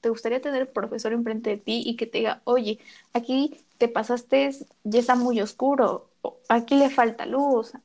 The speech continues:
aquí agregaste más verde que rojo", que no lo puedes hacer en un, en una clase en línea. En una clase en línea haces el ejercicio y te sal-, y si, y si te salió y te hicieron, este,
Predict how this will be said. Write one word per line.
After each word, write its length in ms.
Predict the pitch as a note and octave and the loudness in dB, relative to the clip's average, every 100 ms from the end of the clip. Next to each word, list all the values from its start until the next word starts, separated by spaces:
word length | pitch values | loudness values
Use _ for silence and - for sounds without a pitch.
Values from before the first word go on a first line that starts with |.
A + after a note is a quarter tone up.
| - | -8
aquí 380 | A#3 A#3 B3+ | -8 -6 0
agregaste 480 | C4 A#3 A#3+ A#3 A#3+ | 2 2 0 -2 -2
más 180 | A#3 A#3 | 2 2
verde 260 | A3+ G#3+ G#3+ | 2 0 -4
que 120 | G3+ | -6
rojo", 400 | G#3 C4+ C4+ - - - - _ - | 0 0 0 -8 -10 -20 -20 _ 0
que 280 | A#3+ A3 | 4 4
no 260 | A3 A3+ B3 | 4 4 6
lo 200 | C4 C4+ | 6 4
puedes 340 | C4+ A#3 A3 A#3 | 2 0 0 -8
hacer 200 | A#3 A3 | -8 -6
en 100 | G#3 G#3 | -6 -8
un, 220 | G#3 G#3 | -10 -10
en 140 | A#3 A#3 | -6 -4
una 520 | A3+ A3 G#3 G#3+ - _ _ | -2 -2 -2 -6 -10 _ _
clase 340 | - A#3+ A3 G#3 | 2 2 2 -6
en 80 | G3+ | -6
línea. 380 | C4 A#3+ F3+ - - | -4 -4 -6 -16 -6
En 100 | A3+ | -2
una 160 | A#3+ | -2
clase 240 | A#3+ A#3+ A#3+ | -2 -6 -4
en 80 | |
línea 240 | A#3 A3+ A#3 | -2 0 -2
haces 200 | A#3 A#3+ | -2 -2
el 100 | G3+ | -4
ejercicio 480 | G3+ G3+ - A3+ C4 | -6 -12 -10 -8 -8
y 20 | |
te 180 | C4+ A3+ | -4 -4
sal-, 240 | A3 F3 F3 | -4 -6 -8
y 120 | G#3+ | -8
si, 160 | A3 G#3+ _ | -8 -12 _
y 140 | - G#3+ | -10 -10
si 120 | A3 | -8
te 140 | A3 | -8
salió 240 | G#3+ G3 A#3+ | -4 -2 -2
y 60 | |
te 80 | A#3+ | -2
hicieron, 380 | G#3+ G#3 A#3 B3 - - - _ _ - | -6 -2 -2 -2 -8 -18 -20 _ _ 0
este, 720 | A3+ - G#3+ G3 F#3 - | 0 2 2 2 0 -4